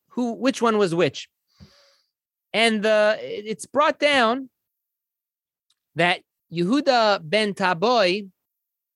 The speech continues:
if you go with the opinion that says he was the Nasi, he was the president,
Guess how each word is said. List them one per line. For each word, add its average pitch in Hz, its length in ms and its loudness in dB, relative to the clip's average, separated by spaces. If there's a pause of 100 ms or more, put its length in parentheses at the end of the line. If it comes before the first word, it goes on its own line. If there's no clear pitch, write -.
(320)
if 170 180 -10
you 196 80 -6
go 233 200 2
with 240 100 2
the 214 80 0
opinion 220 460 0
that 175 180 -4
says 190 320 2
he 233 400 -2
was 190 440 2
the 170 100 -2
Nasi, 196 360 -2
he 185 120 -6
was 196 180 -2
the 165 80 -6
president, 175 580 -2